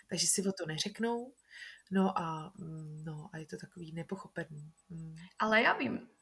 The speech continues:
Speaker 2: že ty jsi napsala i knížku. A já si myslím, že tahle knížka by třeba v mnoha věc-, tomto ohledu mohla pomoci. O čem je?
Speaker 1: No, takhle, ona to není úplně knížka, oni to,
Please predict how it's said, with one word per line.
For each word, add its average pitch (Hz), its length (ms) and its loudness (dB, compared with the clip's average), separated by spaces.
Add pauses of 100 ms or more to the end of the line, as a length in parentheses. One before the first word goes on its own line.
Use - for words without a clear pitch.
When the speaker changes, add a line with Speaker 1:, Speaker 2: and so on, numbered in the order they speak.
(120)
Speaker 2:
že 220 160 -4
ty 247 200 -4
jsi 254 120 4
napsala 247 340 4
i - 140 -4
knížku. - 640 -2 (480)
A 226 60 4
já 196 280 4 (120)
si 240 140 8
myslím, 247 380 6
že 247 380 10
tahle 226 240 4
knížka 233 600 4
by 226 140 2
třeba 226 360 4
v 226 140 2
mnoha 233 540 8
věc-, 214 560 -2
tomto 226 300 4
ohledu 220 380 6
mohla 220 680 12 (580)
pomoci. 240 580 10 (100)
O 262 120 6
čem 254 420 8
je? 220 140 8 (1120)
Speaker 1:
No, 240 240 8
takhle, 208 420 4
ona 220 220 6
to 294 140 2
není 277 260 2
úplně 285 300 0
knížka, - 380 2
oni 220 180 6
to, - 100 0